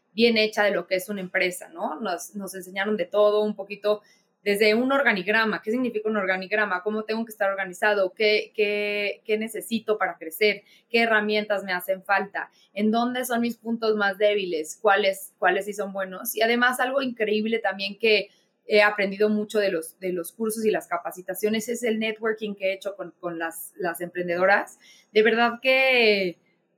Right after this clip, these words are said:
me ha dejado, es oro molido porque muchas veces te atoras en algo y le dices, "Oye, este, amiga, ayúdame, échame la mano, ¿cómo le hiciste para resolver esto?".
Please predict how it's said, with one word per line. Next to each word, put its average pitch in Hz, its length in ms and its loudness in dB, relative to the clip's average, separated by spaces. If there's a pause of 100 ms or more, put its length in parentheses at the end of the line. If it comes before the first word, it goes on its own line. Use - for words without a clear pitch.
(320)
me 214 240 6
ha 226 100 6
dejado, 247 400 4
es 240 240 4
oro 262 240 4
molido 226 480 0
porque 208 200 -4
muchas 214 320 0
veces 220 340 0
te 202 60 2
atoras 214 440 2
en 233 120 2
algo 208 300 2
y 208 80 0
le 185 100 -2
dices, 214 340 2
"Oye, 214 580 2 (380)
este, 175 600 -4
amiga, 196 460 0
ayúdame, 226 480 0
échame 226 260 -2
la 190 140 2
mano, 208 300 0
¿cómo 220 100 -4
le 220 80 -2
hiciste 214 240 -2
para 196 120 -2
resolver 190 360 -2
esto?". 214 480 0